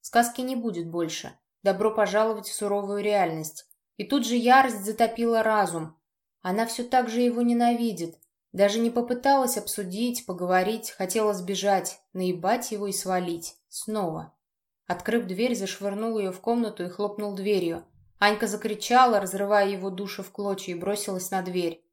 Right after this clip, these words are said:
«Рустам, ты не сделаешь этого. Ты не такой, Рус. Я же знаю, что ты любишь меня. И Ксюшу любишь. Умоляю, не делай глупостей. Я прошу тебя».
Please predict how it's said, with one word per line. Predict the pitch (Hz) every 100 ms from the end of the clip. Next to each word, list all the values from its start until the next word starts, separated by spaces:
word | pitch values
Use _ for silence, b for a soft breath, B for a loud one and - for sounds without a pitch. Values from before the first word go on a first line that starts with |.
| _ _ _ _ _ _ _ _ -
«Рустам, | 220 233 - 247 196 190
ты |
не | 233 240
сделаешь | 214 269 254 220 -
этого. | 196 - 160 - -
Ты | 240
не | 240
такой, | 269 262 277 233
Рус. | 240 240 -
Я | 196 214
же | 233
знаю, | 240 285 269
что | -
ты | 262 269
любишь | 254 170 165 -
меня. | 196 175 147 - _ _
И | 240
Ксюшу | 240 - 262 -
любишь. | 233 226 190 180 175 _ _ _
Умоляю, | 214 233 233 247 226 214
не | 233
делай | 254 254
глупостей. | 233 233 240 220 185 - 185 185 _
Я | 226
прошу | 233 254 247 247
тебя». | 240 190 175 175